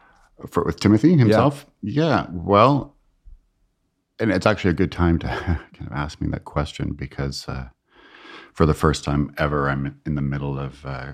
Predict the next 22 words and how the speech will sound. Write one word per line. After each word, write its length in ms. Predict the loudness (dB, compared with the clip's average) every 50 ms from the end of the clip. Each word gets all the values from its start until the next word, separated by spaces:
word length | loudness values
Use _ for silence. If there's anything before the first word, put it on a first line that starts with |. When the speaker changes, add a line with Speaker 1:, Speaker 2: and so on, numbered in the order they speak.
| -16 -14
Speaker 1:
a 40 | -10
doc-, 280 | -8 -8 -8 -8 _ _ _ _ -14
kind 100 | -12 -12
of 60 | -12 -14 _ _
putting 200 | -6 -6 -4 -4
together 280 | -6 -8 -8 -10 -10 -8
a 60 | -6
documentary 640 | -6 -6 -6 -6 -6 -6 -6 -6 -6 -6 -8 -8 -8
product, 400 | -6 -6 -6 -4 -6 -8 -12 _ -10
uh, 120 | -10 -10
Speaker 2:
Mm-hmm. 80 | -10 -10
Speaker 1:
project 680 | -8 -4 0 2 2 2 2 0 -2 -4 -4 -6 -10 -20 _ -10
based 360 | -8 -6 -6 -6 -8 -10 -10
on, 260 | -8 -8 -6 -6 -6 -6
uh, 240 | -8 -10 -12 -14 -16 -18 _ _
his 260 | -6 -6 -6 -4 -4 -2
life 520 | 0 0 0 0 -2 -6 -8 -16 -20 _ _ _ _ -20 _ _ _ -8
that's 240 | -8 -8 -8 -6 -2
using 720 | -2 0 -2 -2 -4 -4 -2 -2 -2 -2 -4 -6 -10 -16 _ _ _ _ -14
the, 600 | -12 -6 -4 -4 -2 -2 -4 -4 -6 -8 -10 -14 _ _ _ _ _ _ _ _ _ _ _ _ _ _ _ _ _ _ _
uh, 120 | -20 -20 -20 -16
audiobook, 580 | -14 -12 -10 -10 -12 -12 -14 -18 -20 -20 _